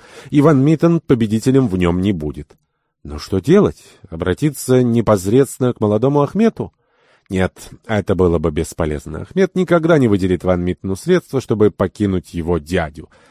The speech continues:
Так что об этом не стоило и думать. В конце концов, после долгих обсуждений, хозяин и слуга решили, что они вместе с Ахметом покинут Поти и присоединятся к господину Керабану на турецко-русской границе.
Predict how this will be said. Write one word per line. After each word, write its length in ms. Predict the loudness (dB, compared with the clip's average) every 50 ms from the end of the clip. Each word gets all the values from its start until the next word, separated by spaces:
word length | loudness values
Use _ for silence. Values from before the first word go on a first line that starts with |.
| _ _ _ _ _ _ _ _ _
Так 240 | -6 -6 -6 -6 -10
что 600 | -16 -16 -18 -14 _ 0 2 4 4 4 2 2
об 300 | 2 2 2 2 2 2
этом 480 | 2 2 4 2 2 2 2 0 -4 -8 _ _ _ -2
не 200 | 0 0 0 0
стоило 480 | -2 -4 -2 0 2 2 2 2 0
и 100 | -2 -2
думать. 360 | -4 -6 -8 -8 -12 -14 -20 _ _ _ _ _ _ _ _ _ _ _ _ _ _
В 120 | _ _
конце 360 | -6 -4 -4 -4 0 0 2 2
концов, 480 | 2 0 0 2 0 0 0 0 0
после 260 | 0 2 4 4 2
долгих 360 | 4 4 2 4 2 0 0 -2
обсуждений, 580 | -4 -4 -6 -6 -2 0 2 2 2 2 0
хозяин 400 | 0 0 0 0 2 0 0 0
и 20 | -2
слуга 320 | -2 -4 0 2 2 2
решили, 380 | 2 0 -2 -2 -2 -2 -2 -4
что 160 | -2 -2 0
они 180 | 0 0 -2
вместе 440 | -2 -2 0 0 0 -2 -2 -8 -10
с 80 | -8 -6
Ахметом 460 | -8 -6 -2 -2 -2 0 0 -2 -2
покинут 520 | -2 -4 -4 -2 -4 -2 -2 -4 -6 -8 _ _
Поти 400 | 0 0 0 0 0 -2 -4 -4 -4 -12 -20 -20 -20 -20 _
и 140 | -4 -4 0
присоединятся 760 | 2 2 2 2 2 0 0 2 2 4 4 2 0 -2 -2
к 40 | -4
господину 440 | -4 -2 -2 -2 0 0 -2 -2
Керабану 520 | -2 -4 -2 -2 -2 0 0 0 0 0 -2
на 100 | -4 -6
турецко-русской 800 | -6 -4 -4 -4 -4 -6 -8 -8 -6 -6 -6 -10 -12 -16 -18 -12
границе. 560 | -6 -4 -2 -2 -2 -6 -10 -14 -20 -20